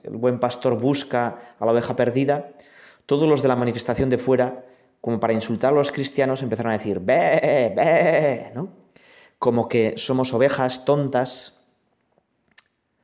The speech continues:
Fíjate que la oveja, mm, bueno, primero que es un animal maravilloso. No se ha inventado máquina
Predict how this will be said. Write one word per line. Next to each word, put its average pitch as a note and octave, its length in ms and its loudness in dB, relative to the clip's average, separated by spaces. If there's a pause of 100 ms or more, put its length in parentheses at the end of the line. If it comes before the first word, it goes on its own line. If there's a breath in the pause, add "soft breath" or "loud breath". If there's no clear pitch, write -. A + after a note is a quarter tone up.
(1300)
Fíjate D3+ 400 -2
que C3+ 100 2
la G2+ 120 4
oveja, C3 440 0 (800)
mm, F#2+ 320 -12
bueno, G2+ 300 -4 (600)
primero A#2+ 300 0
que C3 80 -2
es - 80 -4
un A#2+ 60 -4
animal A2+ 440 -2
maravilloso. F#2+ 680 -6 (840)
No A#2+ 240 -2
se C#3+ 120 0
ha - 20 4
inventado C3 640 0
máquina C#3 800 -6